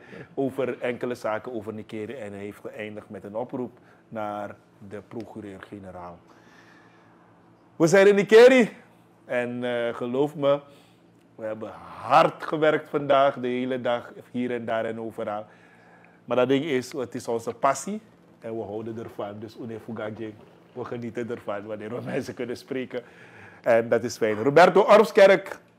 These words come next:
de beste collega die ik ooit heb gehad. Ik ben Gerald Hadro, tot zo.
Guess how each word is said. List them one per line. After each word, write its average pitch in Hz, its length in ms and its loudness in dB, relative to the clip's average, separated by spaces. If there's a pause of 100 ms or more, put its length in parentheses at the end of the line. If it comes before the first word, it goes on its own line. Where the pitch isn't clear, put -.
(800)
de 110 100 -14
beste 123 600 -2
collega 113 420 -6
die 110 120 -8
ik - 140 -18
ooit 113 180 -6
heb 110 160 -10
gehad. 98 340 -12
Ik 113 160 -12
ben 110 120 -4
Gerald 104 220 -8
Hadro, 98 340 -10 (140)
tot - 120 -20
zo. 95 180 -16